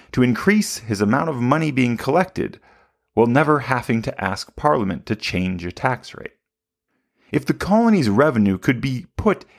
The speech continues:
in good order through this new accounting, and colonial and growth encouraged, then the Crown and Whitehall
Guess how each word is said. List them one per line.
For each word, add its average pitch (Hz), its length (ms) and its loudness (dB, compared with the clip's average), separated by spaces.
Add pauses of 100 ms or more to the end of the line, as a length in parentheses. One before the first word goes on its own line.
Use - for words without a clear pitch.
in 123 160 4
good 143 320 2
order 127 380 2
through 113 160 -2
this 104 180 -2
new 127 200 0
accounting, 143 560 -2 (520)
and 90 160 -4
colonial 127 500 4
and 107 140 0
growth 107 340 2
encouraged, - 800 -4 (840)
then 143 120 2
the 160 60 0
Crown 190 460 0
and 123 180 0
Whitehall 165 560 0